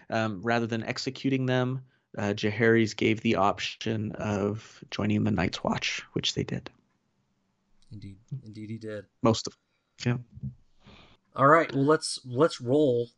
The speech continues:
Speaker 2: then. Let's roll ourselves right to Two Weddings and an Orgy.
Speaker 1: Mm-hmm. Yeah.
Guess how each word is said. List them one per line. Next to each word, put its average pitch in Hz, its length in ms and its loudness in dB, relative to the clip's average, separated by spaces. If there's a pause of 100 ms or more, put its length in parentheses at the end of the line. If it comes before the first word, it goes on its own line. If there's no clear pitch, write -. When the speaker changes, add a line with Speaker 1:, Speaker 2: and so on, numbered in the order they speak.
Speaker 2:
then. 110 360 -4
Let's - 180 -14
roll 123 200 -2
ourselves 110 400 -6
right 117 280 -2
to 113 100 -18
Two 117 200 -6
Weddings 113 280 -4
and 107 80 -8
an 104 80 -8
Orgy. 104 400 -8 (840)
Speaker 1:
Mm-hmm. 113 240 -2 (480)
Yeah. 123 500 4